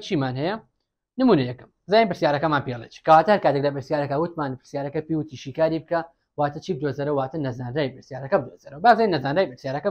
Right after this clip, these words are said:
نمونەی یەکەم ئەڵێ چی؟ لە پرسیارەکان پێمان ئەڵێ چی؟ ئەڵێ: "شیکار هاوکێشەکەم بۆ بکە." چی بۆ بکە؟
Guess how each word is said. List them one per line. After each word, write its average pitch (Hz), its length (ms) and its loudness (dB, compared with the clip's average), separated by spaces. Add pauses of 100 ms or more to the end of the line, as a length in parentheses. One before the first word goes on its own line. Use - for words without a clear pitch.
(140)
نمونەی 147 240 -2
یەکەم 160 160 -2
ئەڵێ 120 200 -16
چی؟ - 60 -20 (280)
لە 190 80 2
پرسیارەکان 220 400 4
پێمان 196 240 2
ئەڵێ 127 200 -4
چی؟ - 80 -20 (400)
ئەڵێ: 160 200 4 (160)
"شیکار 147 500 2 (540)
هاوکێشەکەم 156 540 -2
بۆ 196 100 2
بکە." 196 180 2 (720)
چی 196 140 -4
بۆ 180 120 0
بکە؟ 180 160 -4